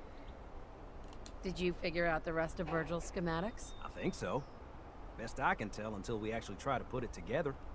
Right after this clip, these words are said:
Speaker 2: Here's a list of three things that may be harder to find. I think I'll be able to pull together everything else we're gonna need. I'll meet you over at the building site and see if we can actually make this thing work.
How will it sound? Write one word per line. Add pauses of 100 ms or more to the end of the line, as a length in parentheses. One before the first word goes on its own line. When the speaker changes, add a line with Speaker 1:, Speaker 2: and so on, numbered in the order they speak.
(200)
Speaker 2:
Here's
a
list
of
three
things
that
may
be
harder
to
find. (760)
I
think
I'll
be
able
to
pull
together
everything
else
we're
gonna
need. (460)
I'll
meet
you
over
at
the
building
site
and
see
if
we
can
actually
make
this
thing
work.